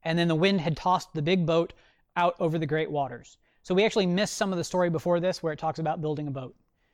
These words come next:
Um, but when we get to here, there's a guy in a boat on the water. Sixteen hundred. So if you're familiar with the timelines for the Exodus, the early date for the Exodus, Exodus is something like fifteen hundreds, right?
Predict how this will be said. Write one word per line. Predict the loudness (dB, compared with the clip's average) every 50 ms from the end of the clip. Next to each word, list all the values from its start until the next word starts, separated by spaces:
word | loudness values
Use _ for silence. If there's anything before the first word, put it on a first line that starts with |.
| _ _ _ _ _ _
Um, | -12 -12 -10 -8 -2
but | 0 0
when | 2 2 0
we | 0
get | -2 -2 -2
to | 0
here, | 2 4 4 6 4 4 2 0 -8 _ _ _ _ _ _
there's | -12 -8 -4
a |
guy | 0 0 2 2 0
in | 0
a | -2
boat | -4 -4 -4 -6 -6
on | -8 -8
the | -6 -6
water. | -6 -8 -8 -12 -18 _ _ _ _ _ _ _ _ _ _ _ _ _ _ _ _ _ _ _ _ -20 -20 -20 _ _ _ _ _ _ _ _ _ _ _ _ _ _ _ _ _ _ _ _ _ _ _ _ _ _ _ _ _ _ _ _ _ -20 _ _
Sixteen | -2 -2 -2 0 0 0 0 2
hundred. | 2 0 -2 -2 -6 -8 -12 -16 _ _ _ _ _ _ _ _
So | 0 2 4 4
if | 4
you're | 4 2
familiar | 2 2 2 2 4 4 4 4 4 4
with | 4 4 4 2 0 0
the | 0 0 0 0
timelines | 0 -2 -2 0 2 0 0 0 -2
for | -2 -4
the | -4 -4
Exodus, | -4 -4 -4 -2 -2 -2 -2 -2
the | -4 -6
early | -4 -2 0 0 0
date | 0 0 -2
for | -4 -4
the | -2 -2
Exodus, | -2 -2 -4 -6 -6 -8 -8 -10 -8
Exodus | -8 -6 -6 -4 -4 -4 -4 -4
is | -4 -6 -4
something | -4 -4 -4 -4
like | -4 -6 -6
fifteen | -6 -8 -8 -6 -6 -6 -6
hundreds, | -6 -6 -6 -8 -6 -6
right? | -4 -4 -4 -6